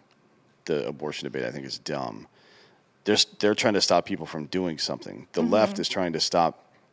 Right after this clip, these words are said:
Speaker 1: people from feeling a certain way or, or make them feel, which is far more nefarious, right? Make them
Speaker 2: Way
Speaker 1: feel
Speaker 2: more.
Speaker 1: a certain way.
Speaker 2: Yeah.
Speaker 1: That's a big fucking problem
Speaker 2: Mm-hmm.
Speaker 1: for everybody involved.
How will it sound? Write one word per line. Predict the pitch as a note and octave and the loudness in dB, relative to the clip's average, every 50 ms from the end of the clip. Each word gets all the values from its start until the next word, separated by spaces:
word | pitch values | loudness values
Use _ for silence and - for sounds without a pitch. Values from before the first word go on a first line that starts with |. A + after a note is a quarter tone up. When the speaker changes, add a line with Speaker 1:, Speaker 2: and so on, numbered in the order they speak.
| _ | _
Speaker 1:
people | - - F2+ D#2+ - F2+ E2 D#2+ E2 - - _ _ _ _ _ _ _ | -8 -6 -6 -4 -2 -2 0 0 -2 -4 -8 _ _ _ _ _ _ _
from | - - F#2+ F2 D#2+ D#2 C#2 - - | -8 -4 -2 -2 -2 -2 -6 -8 -10
feeling | - - - A2 A2 G#2+ G2 E2+ | -12 -6 0 0 2 2 2 0
a | D2+ C#2+ | -2 -2
certain | - - D#2+ C2+ C#2 D2 | -2 -2 -2 -4 -4 -6
way | C#2 C2 C2 | -6 -6 -6
or, | - C#2 D#2+ D2+ - - _ _ | -4 -4 -4 -4 -6 -10 _ _
or | - D#2 D2 | -6 -6 -4
make | D#2 E2+ F2+ G#2 B2 A#2+ - - | -4 -2 2 2 0 0 -2 -8
them | D#2+ D2 A#1+ A#1 | -8 -8 -8 -8
feel, | C2 - - G2+ F2+ E2 D#2 D2+ | -10 -8 -2 0 0 0 0 -2
which | E2+ E2+ - E2 | -2 -2 -2 -4
is | D#2 - | -4 -2
far | - G2+ G#2 G2+ | 2 4 4 4
more | G2 F2+ E2+ | 4 0 -4
nefarious, | D#2 D2 - F#2+ F#2 F2 E2 D2 C2 - - | -4 -4 -2 -2 0 0 0 -2 -4 -4 -4
right? | F2 E2+ D#2+ | -4 -4 -2
Make | E2+ F#2+ G2+ G2 - | -2 -2 -4 -4 -4
them | - D#2+ D#2+ | -6 -6 -2
Speaker 2:
Way | D#2 F3 - | 0 0 2
Speaker 1:
feel | F#2 F2+ | 2 2
Speaker 2:
more. | E2 - A#2+ | 2 2 2
Speaker 1:
a | E3+ | 0
certain | G#3+ - - F2 D#2+ D2+ D2 | 0 0 0 -2 -4 -4 -4
way. | D2 C#2+ C#2 C#2 C#2 - _ - - | -6 -6 -6 -6 -10 -12 _ -18 -16
Speaker 2:
Yeah. | - - D#3 - - G3 G#3 - _ | -10 -6 -4 -4 -4 -4 -8 -10 _
Speaker 1:
That's | - G3 G#3+ - - | 2 2 4 4 0
a | |
big | F3 - - - | 0 -2 -2 0
fucking | - F#2 D#2 - A#1+ B1+ | 0 0 0 0 -4 -4
problem | - D#2+ C2 A#1 - - - - | -2 0 0 0 -2 -6 -12 -6
Speaker 2:
Mm-hmm. | - A3 A3 - A3 | -6 -4 -2 -2 0
Speaker 1:
for | F#2+ F#2+ F2+ | 2 4 4
everybody | F#2+ G2 G2 G2 E2 F2+ F2+ F2 F2 E2 | 4 4 2 2 2 2 2 2 2 -2
involved. | E2 D2+ C#2+ C2 A1 G1+ G1+ - - - | -2 -4 -4 -6 -6 -6 -8 -12 -16 -20